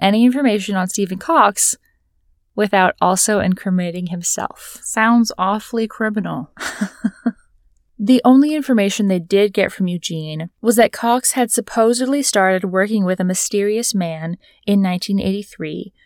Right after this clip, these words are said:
Speaker 1: who invested hundreds of thousands of dollars, and as a security in his investment, took out a life insurance policy on Stephen Cox.
Speaker 2: That is a wild thing to agree to.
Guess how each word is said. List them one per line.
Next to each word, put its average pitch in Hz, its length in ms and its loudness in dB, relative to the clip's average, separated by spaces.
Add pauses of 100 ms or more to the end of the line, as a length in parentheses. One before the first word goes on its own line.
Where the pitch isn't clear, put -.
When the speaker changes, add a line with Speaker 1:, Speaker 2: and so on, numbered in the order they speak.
(140)
Speaker 1:
who 226 100 4
invested 202 580 2
hundreds 226 640 0
of 254 140 0
thousands - 1080 -6
of 202 100 2
dollars, - 640 -4 (480)
and 208 380 2
as 202 180 2
a 196 60 -4
security 233 880 0
in 196 140 2
his 180 160 0
investment, 165 720 -4 (240)
took 262 240 2
out 202 160 2
a 190 40 2
life 208 400 0
insurance 185 440 0
policy 165 580 -2 (240)
on 185 160 0
Stephen 165 340 -4
Cox. - 720 -8 (280)
Speaker 2:
That 233 140 0
is 240 160 0
a 208 140 0
wild 170 680 0
thing 165 260 -4
to 165 160 -8
agree 160 360 -8
to. - 340 -12